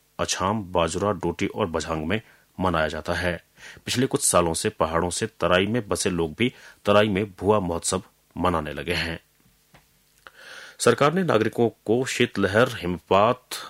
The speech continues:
और अत्यधिक ठंड से बचाने के लिए विभिन्न जिलों को विपद व्यवस्थापन कोष से खर्च करने की अख्तियारी दी है।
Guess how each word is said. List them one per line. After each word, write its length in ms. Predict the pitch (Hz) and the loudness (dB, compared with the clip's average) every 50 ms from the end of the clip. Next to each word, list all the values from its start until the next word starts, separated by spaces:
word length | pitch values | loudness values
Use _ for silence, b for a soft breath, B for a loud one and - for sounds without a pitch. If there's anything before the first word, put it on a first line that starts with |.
| - - | -4 0
और 160 | 104 104 - - | 0 0 0 0
अत्यधिक 360 | 104 - - 92 87 127 - - _ | -2 0 0 0 0 0 -4 -6 _
ठंड 220 | - - 98 95 95 | -6 -2 -2 0 0
से 160 | - - 123 | 0 -2 -2
बचाने 360 | 101 92 - 82 80 80 80 | -2 0 0 0 0 0 -2
के 120 | - - 73 | -4 -6 -4
लिए 240 | 78 92 127 143 B B B B B B | 0 2 0 0 B B B B B B
विभिन्न 300 | 107 110 139 160 160 147 | 6 6 6 4 2 2
जिलों 340 | 120 - 95 90 92 87 | 2 2 2 4 4 2
को 400 | - - _ _ - 104 107 127 | 0 -2 _ _ -2 0 0 2
विपद 360 | 107 98 95 87 120 117 110 98 | 2 0 2 4 4 2 4 4
व्यवस्थापन 520 | 95 90 90 - - - 87 - - 104 | 2 2 2 0 -2 -2 -2 -2 -2 -4
कोष 480 | 101 - _ - - 98 101 - - - | -4 -6 _ -4 -2 0 2 2 2 2
से 260 | - - - 101 - - - | 2 0 -2 -2 -4 -4 -4
खर्च 220 | - - 113 - - | -2 0 0 0 0
करने 260 | - 85 82 78 76 | -2 -2 -2 -4 -4
की 200 | - 110 117 - B B B B B B - | -4 -4 -6 -6 B B B B B B -4
अख्तियारी 500 | 110 - - - 104 92 85 78 76 69 | -4 -4 -2 0 2 2 2 2 -2 -4
दी 160 | 65 85 82 | -6 -6 -6
है। 300 | - - 87 80 78 | -4 -4 -6 -6 -6